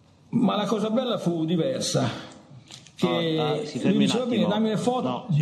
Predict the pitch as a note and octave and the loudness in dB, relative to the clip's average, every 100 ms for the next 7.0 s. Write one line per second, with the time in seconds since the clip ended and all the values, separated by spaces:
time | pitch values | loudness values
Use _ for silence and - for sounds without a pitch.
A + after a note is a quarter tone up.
0 | G#3 A3+ G#3+ A3+ A#3 B3+ B3+ A#3 F#3 F3+ | 4 2 2 2 0 0 0 -2 0 0
1 | G#3 G3+ F#3 F#3+ F#3 E3+ - - - _ | 0 0 0 0 0 -4 -10 -18 -20 _
2 | _ - F#3+ D#3+ A#2+ A#2+ A2+ F#2 - F2+ | _ 0 2 2 2 0 -2 -6 -8 -10
3 | F2 - - - - - A2 - - - | -10 -14 -20 -20 -20 -10 -10 -10 -6 -2
4 | C#3+ C3+ C3 D#3+ D#3+ - B2 A2+ C3+ C3+ | 0 0 -2 -4 -6 -6 -8 -6 -6 -4
5 | - A#2 G#2 A2 A2+ C#3 D3+ - - _ | -4 -4 -2 -2 -2 -4 -6 -8 -20 _
6 | _ _ _ _ - - - A#2 A#2 | _ _ _ _ -20 -10 -6 -4 -4